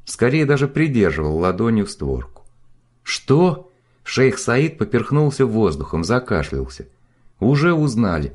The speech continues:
Откуда утечка информации?» Таких полных и исчерпывающих утечек информации не бывает. Губы Ахмада ибн Салиха скривились нехорошей усмешкой.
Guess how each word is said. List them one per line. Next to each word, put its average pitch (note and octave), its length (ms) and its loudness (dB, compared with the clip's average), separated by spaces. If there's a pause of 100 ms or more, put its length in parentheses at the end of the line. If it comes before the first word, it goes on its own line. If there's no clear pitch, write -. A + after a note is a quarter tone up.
(180)
Откуда D#3+ 520 0
утечка D3 520 0
информации?» A2+ 840 -2 (1200)
Таких B2 380 0
полных C3+ 520 2
и A#2+ 120 0
исчерпывающих A#2+ 760 0
утечек A#2 480 -2
информации B2 720 0
не A2+ 120 4
бывает. G2 540 0 (520)
Губы A2 380 2
Ахмада A2 460 0
ибн G#2 180 0
Салиха C#3 480 0
скривились G#2+ 600 -2
нехорошей F#2+ 560 -2
усмешкой. C#2+ 540 -6